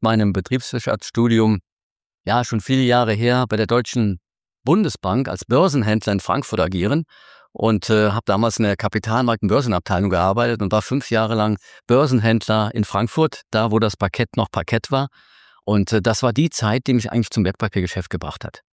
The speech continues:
Will aber auch gleichzeitig sagen, dass ich neben dem,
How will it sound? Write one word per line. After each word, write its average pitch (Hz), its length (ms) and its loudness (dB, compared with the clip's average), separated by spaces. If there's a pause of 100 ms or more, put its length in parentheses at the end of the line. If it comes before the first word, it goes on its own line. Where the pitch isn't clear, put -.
(440)
Will 143 160 2
aber 127 140 2
auch 170 100 -2
gleichzeitig 143 640 -2
sagen, 123 240 0
dass 107 160 -2
ich 92 80 -10
neben 139 360 2
dem, 101 320 0